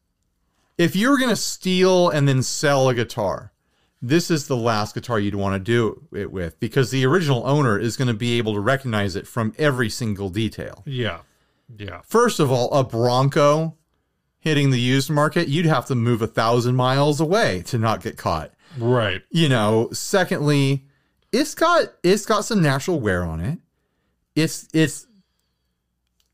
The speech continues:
Speaker 1: got a very unique look with that black single pickup on the black pick guard.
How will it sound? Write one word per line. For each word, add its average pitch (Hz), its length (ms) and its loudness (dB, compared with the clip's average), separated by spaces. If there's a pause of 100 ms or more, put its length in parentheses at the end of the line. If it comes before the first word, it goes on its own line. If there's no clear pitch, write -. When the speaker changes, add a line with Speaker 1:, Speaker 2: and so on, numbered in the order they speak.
Speaker 1:
got 175 260 0
a 185 40 4
very 139 360 4
unique 123 600 0
look 110 360 0
with 110 200 -4
that 110 300 -2
black 117 480 -2
single 117 360 -2
pickup 110 420 -2
on 101 100 -2
the 98 60 -2
black 107 380 -4
pick 95 180 -6
guard. 87 400 -10